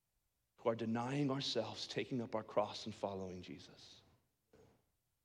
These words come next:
There was a commencement speech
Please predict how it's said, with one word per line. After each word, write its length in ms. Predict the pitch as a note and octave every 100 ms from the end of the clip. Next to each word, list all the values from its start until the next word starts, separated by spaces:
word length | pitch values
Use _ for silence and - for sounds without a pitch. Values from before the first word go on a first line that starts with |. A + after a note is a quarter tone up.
| _ -
There 80 | B2
was 160 | C3+ A#2
a 160 | F2+ - - - - - _ _ _ _ _ -
commencement 640 | C3+ B2 C#3 C#3+ A#2+ G#2+
speech 500 | - - A2+ G2 -